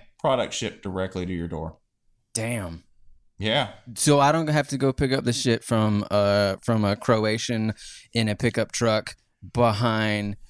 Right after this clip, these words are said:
Speaker 2: the Shoney's at one A M.
Speaker 1: I'm not here to tell you how to live your life, but if you don't wanna do that, four hims dot com can help you, okay? If you don't wanna fill up Saint George's Chapel, all right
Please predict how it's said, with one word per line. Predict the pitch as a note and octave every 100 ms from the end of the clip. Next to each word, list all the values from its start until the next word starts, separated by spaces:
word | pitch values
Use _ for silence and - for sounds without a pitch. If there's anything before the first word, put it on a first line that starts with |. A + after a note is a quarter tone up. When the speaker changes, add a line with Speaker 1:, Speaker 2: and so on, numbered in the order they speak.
| -
Speaker 2:
the | G#2+
Shoney's | - B2 A2 G#2+ G2+ G2 F#2+ - -
at | G2+ G2
one | G#2 G2
A | F#2+ F2+
M. | D2+ - _ _ - -
Speaker 1:
I'm | D4 E4+ F4
not | D#4 B3
here | B3+ A#3
to | F3+
tell | - F3
you | C#3 A#2+
how | G#2+ G2
to | E2+
live | F2+ F#2 F2
your | E2
life, | C#2+ B1 B1+ -
but | C3
if | C3 A3
you | C4
don't | B3 A#3
wanna | A#3
do | G#3+ A#3
that, | A3+ A3+ A3+ - _ -
four | D3+
hims | G3+ F#3+ E3+
dot | C#3 -
com | D3 B2 G2
can | G#2
help | A2 F#2+
you, | F#2 -
okay? | - D3 D#3+ - _
If | A3 B3
you | F4
don't | G4 C#4
wanna | B3 A#3 F#3
fill | - A3+
up | F#3+ D3
Saint | - G3 C3
George's | D3+ D3+ C3+ -
Chapel, | - C3+ - - - - _ _ _ _ _
all | -
right | D3 E3 G3